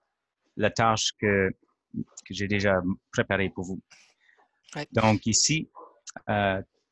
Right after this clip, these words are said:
Speaker 1: oui, Jean ?
Speaker 2: Oui, je
Speaker 1: Euh,
Speaker 2: f-,
Speaker 1: ouais.
Speaker 2: termine, euh, Jason, puis je vais dire, euh, comment une équipe de profs s'organise.
Speaker 1: Ah, ok, c'est bon. Donc,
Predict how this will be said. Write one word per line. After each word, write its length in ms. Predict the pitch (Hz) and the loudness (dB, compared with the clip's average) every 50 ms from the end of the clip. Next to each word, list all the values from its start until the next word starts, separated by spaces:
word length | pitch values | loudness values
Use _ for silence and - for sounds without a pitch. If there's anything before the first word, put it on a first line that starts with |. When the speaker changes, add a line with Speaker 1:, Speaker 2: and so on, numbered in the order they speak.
| _ _ _ _ _ _ - | _ _ _ _ _ _ -4
Speaker 1:
oui, 180 | - 107 120 123 | 0 2 4 4
Jean ? 140 | 113 135 147 - - - - - _ - 196 | 4 2 -2 -4 -8 -16 -18 -20 _ -4 2
Speaker 2:
Oui, 180 | 196 220 220 | 4 4 6
je 80 | 196 208 | 6 4
Speaker 1:
Euh, 300 | 180 170 165 170 160 185 | 4 4 4 4 2 0
Speaker 2:
f-, 120 | 175 - - | -2 -4 -2
Speaker 1:
ouais. 120 | 220 202 | -2 0
Speaker 2:
termine, 400 | - 220 202 185 202 220 226 220 | 0 0 0 2 2 2 2 4
euh, 180 | 208 190 180 165 | 4 4 4 4
Jason, 320 | 160 165 160 - - 208 | 4 2 0 0 -2 -6
puis 120 | 190 - 175 | -6 -6 -2
je 60 | 165 | 0
vais 100 | 170 160 | 0 0
dire, 260 | 147 156 185 190 175 | 2 2 2 2 4
euh, 120 | 175 151 143 | 4 2 2
comment 240 | - 170 160 170 175 175 | 2 0 2 2 2 2
une 120 | 175 170 | 2 0
équipe 260 | 160 - - 190 175 | 0 0 0 -2 0
de 80 | 170 160 | 0 -2
profs 240 | - - 185 170 - | 0 0 -2 -2 0
s'organise. 800 | - 175 143 143 160 143 143 151 156 151 151 139 127 139 135 131 _ _ _ _ - - | -2 -2 0 2 0 0 0 -2 -6 -8 -10 -10 -10 -10 -10 -12 _ _ _ _ -8 -2
Speaker 1:
Ah, 140 | - 101 98 98 | 0 2 2 2
ok, 140 | 98 - 101 90 | 0 -2 -4 -4
c'est 160 | - - 92 | -4 -4 -2
bon. 160 | 90 95 - - - - - - - - _ | -2 -2 -4 -6 -12 -16 -16 -16 -20 -4 _
Donc, 260 | - 135 127 113 - | 4 4 4 4 0